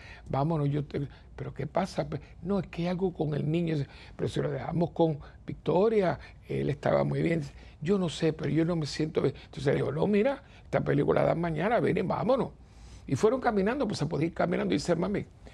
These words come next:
dice mami, cuando estaban llegando había bastante gente en la, en el portal, etcétera. Entonces se adelanta, cuando llega, dice que yo estaba Y ahí es donde yo digo, yo recuerdo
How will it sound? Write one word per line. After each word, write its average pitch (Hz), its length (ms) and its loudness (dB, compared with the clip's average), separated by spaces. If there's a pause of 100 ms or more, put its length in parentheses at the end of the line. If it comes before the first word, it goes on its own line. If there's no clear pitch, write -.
(240)
dice - 180 2
mami, 185 200 4
cuando 147 180 0
estaban - 240 4
llegando 190 260 4
había 160 300 2 (360)
bastante 165 1000 0
gente 170 380 2 (260)
en 131 200 -2
la, 131 300 -2 (300)
en 143 140 -2
el 135 100 -4
portal, 165 560 0
etcétera. 156 580 0 (300)
Entonces 135 220 -8
se 175 100 -2
adelanta, 170 640 2 (400)
cuando 143 240 -2
llega, 170 360 6 (640)
dice 139 320 -2
que 170 100 -2
yo 147 80 0
estaba - 420 2 (640)
Y 135 160 6
ahí 170 180 4
es 196 60 6
donde 165 220 2
yo 151 140 4
digo, 139 300 0
yo 156 340 4
recuerdo 170 760 0